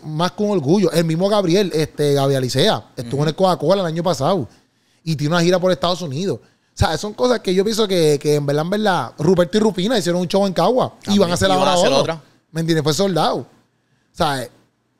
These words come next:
Speaker 1: pa' mí eso está diciéndole al mundo entero como que, brother, estamos aquí, hay una cultura, hay que seguir obviamente creándola,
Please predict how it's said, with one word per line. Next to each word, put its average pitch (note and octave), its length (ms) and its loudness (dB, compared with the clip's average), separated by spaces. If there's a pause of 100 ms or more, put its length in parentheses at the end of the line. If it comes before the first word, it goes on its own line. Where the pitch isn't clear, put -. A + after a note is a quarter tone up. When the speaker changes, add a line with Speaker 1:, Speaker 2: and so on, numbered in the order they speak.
(160)
Speaker 1:
pa' G3+ 180 -2
mí C4+ 180 0
eso A3 160 0
está B3+ 420 0
diciéndole F#3+ 500 0
al G3+ 100 2
mundo A3 240 0
entero G#3+ 320 0
como E3 240 0
que, C3+ 240 0
brother, C3+ 420 0 (440)
estamos F#3 400 -2
aquí, E3+ 340 -4
hay D3 140 0
una G#3 140 -2
cultura, D3+ 540 0 (340)
hay C3 120 -2
que D3 100 -4
seguir C#3+ 220 0
obviamente D3 340 0
creándola, D3+ 540 -2